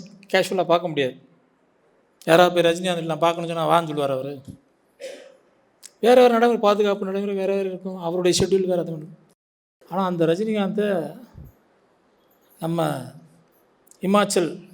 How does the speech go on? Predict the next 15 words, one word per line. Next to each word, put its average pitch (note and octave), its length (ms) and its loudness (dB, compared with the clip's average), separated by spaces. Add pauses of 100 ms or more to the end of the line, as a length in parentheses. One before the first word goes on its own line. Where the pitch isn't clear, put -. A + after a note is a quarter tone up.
(140)
இமயமலையில F3+ 600 2
போனா F#3 240 -2
சாதாரண F#3 440 4
கோயில் F#3 180 4
அவரும் F3 300 6
உட்காந்துருப்பார். E3+ 420 0
அந்த G3 240 2
இடத்துல G#3 160 2
நம்மளும் G3 340 4
அங்க F#3 200 -2
போயிருந்தா G#3 240 0
கேஷுவலா F#3 420 2
பேசிட்டு F3+ 220 -4
கூட F3+ 140 -2
வரலாம். D3 280 -4